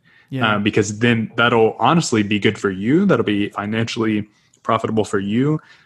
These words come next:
Speaker 2: But if you ever want to end up selling it, well, then you've already made all that discipline and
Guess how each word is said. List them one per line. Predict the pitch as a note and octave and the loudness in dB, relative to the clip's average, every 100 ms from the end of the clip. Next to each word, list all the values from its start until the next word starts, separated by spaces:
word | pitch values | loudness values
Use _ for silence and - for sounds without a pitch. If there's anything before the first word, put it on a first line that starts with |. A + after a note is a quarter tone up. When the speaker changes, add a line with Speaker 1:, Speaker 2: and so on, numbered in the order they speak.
| _ - | _ -2
Speaker 2:
But | D#3 A#2 A#2+ - | 0 2 0 -4
if | A#2 | -4
you | A#2+ A#2 | 0 0
ever | A#2 A#2+ G#2+ | 2 2 2
want | G2+ G#2 B2 - - | 2 0 0 -2 -8
to | - A2 | -2 -2
end | G2+ | -2
up | - | -2
selling | G2+ F#2+ G2 | -4 -2 -2
it, | G#2 - | -4 -2
well, | A2+ | -2
then | G#2+ A2+ | 0 2
you've | A2 G#2+ | 0 0
already | A#2 A2+ A2 G#2+ | 2 2 2 0
made | F#2+ G2 - | 0 0 0
all | G2+ G2+ | 0 0
that | G#2 F2+ | 0 -2
discipline | G#2 - G#2 G#2+ G#2 | -2 -2 -2 0 0
and | G#2+ G2 | 0 -4